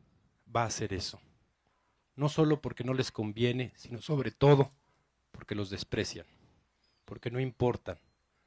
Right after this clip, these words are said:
porque aquí solo importa lo que diga el presidente municipal, el gobernador del estado, o Fox. Bueno, Fox nunca importa qué dice, porque dice puras tarugadas,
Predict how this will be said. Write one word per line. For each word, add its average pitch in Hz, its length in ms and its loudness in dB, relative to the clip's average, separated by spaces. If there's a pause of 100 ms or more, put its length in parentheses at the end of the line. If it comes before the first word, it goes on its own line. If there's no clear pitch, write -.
(360)
porque 107 200 -8
aquí 147 160 -2
solo 139 220 4
importa 135 440 4
lo 117 80 0
que - 100 -8
diga 120 160 -2
el 113 80 -2
presidente 117 460 -6
municipal, 107 760 -4 (240)
el 117 140 -8
gobernador 107 540 -2
del 104 160 -2
estado, 107 500 -2 (840)
o - 120 -16
Fox. - 520 -8
Bueno, 123 180 -6
Fox - 320 -2
nunca 143 240 -2
importa 127 380 -2
qué 123 120 -4
dice, 120 280 -4
porque 107 160 -6
dice 113 180 -4
puras 113 260 -4
tarugadas, 110 600 0